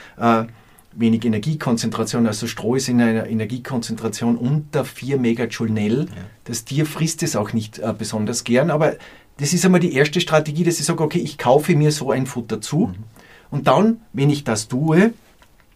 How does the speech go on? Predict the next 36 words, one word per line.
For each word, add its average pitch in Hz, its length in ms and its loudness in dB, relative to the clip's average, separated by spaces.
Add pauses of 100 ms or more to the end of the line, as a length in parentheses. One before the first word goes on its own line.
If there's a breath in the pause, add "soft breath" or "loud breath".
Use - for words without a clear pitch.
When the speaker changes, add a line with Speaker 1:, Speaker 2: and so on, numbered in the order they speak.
(160)
Speaker 1:
muss 120 140 -2
ich 151 60 -2
mir 143 80 2
überlegen, 139 360 2
wo 113 200 2
setze - 320 -4
ich - 100 -14
es 151 220 -6
ein? 127 420 -4 (400 loud breath)
Speaker 2:
Ja. 90 80 -6
Speaker 1:
Also 131 160 -2
es 123 120 0
gibt - 200 -6
Tiere 170 300 4
in 151 160 2
mein, 147 240 0
auf - 240 -6
meinem 147 200 0
Betrieb, 143 380 -4
die - 100 -12
sind 127 220 -2
eher 110 340 2
höher 127 280 6
leistend. 147 640 2 (420)
Die 120 140 -2
Milchkühe 135 800 2
in 120 220 0
den 113 140 2
ersten 113 540 0 (220 loud breath)
hundertfünfzig 131 640 -2
Laktationstagen 117 920 -2
kurz - 260 -4
vor 123 140 -4
der - 140 0
Abkalbung 139 540 -2
sind 175 200 -2